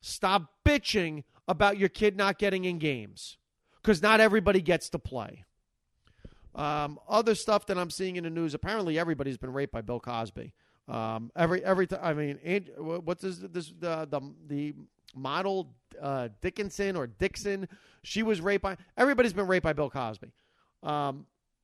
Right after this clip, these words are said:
the unbelievable thing here is Michael Jackson, also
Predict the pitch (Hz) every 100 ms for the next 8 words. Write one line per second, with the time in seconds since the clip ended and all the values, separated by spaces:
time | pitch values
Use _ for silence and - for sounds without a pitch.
0 | _ _ 165 170 - 151 190 202 262 269
1 | 202 208 180 180 - 185 170 127 175 175
2 | 139 123 117 - _ _ _ _ _ _
3 | - 185 226 220 147 156 160 - 131 101
4 | 104 _ _ _ _ _ _ _ _ _
5 | _ _ 156 156 - 147 139